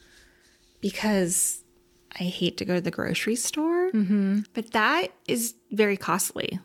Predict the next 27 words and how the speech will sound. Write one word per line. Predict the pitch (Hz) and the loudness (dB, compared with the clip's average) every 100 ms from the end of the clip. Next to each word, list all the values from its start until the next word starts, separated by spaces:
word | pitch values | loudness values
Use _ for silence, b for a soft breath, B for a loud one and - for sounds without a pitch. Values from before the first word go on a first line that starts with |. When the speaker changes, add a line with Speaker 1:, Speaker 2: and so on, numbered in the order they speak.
| - | -4
Speaker 1:
Like, | 190 | 0
Speaker 2:
Yes. | 202 165 | 2 2
Speaker 1:
it's | 220 - | 0 2
an | 196 180 175 - | 2 4 2 0
upcharge, | 254 - - 262 247 233 226 - | -2 0 0 2 4 2 0 -6
plus | - 233 233 - - | -2 0 2 0 -2
you | 196 214 | 0 0
have | 190 | 0
to | 190 | -4
tip | 180 - 226 | -4 -2 -2
the | - 208 | -2 -4
person. | - 233 233 226 214 208 202 - | 0 0 0 0 0 2 0 -4
Speaker 2:
Plus | - 185 190 | -2 0 2
Speaker 1:
and | 175 | 0
Speaker 2:
a | |
service | 165 220 220 202 | 2 0 0 0
fee. | - 208 196 185 180 | 2 2 4 4 2
Speaker 1:
Yeah, | 240 226 - - | 2 2 2 2
and | - 202 | 0 0
it | 214 | -2
can | - | -2
be | 285 269 | -2 0
real | 214 220 | 2 2
expensive. | - - 214 190 185 - | 0 0 0 0 -2 -6
So | - 214 208 208 190 B B B B B | -2 0 2 0 -2 B B B B B
I | - 233 233 214 | -2 0 -2 -2
love | 208 202 208 214 233 254 | -2 0 2 2 0 -4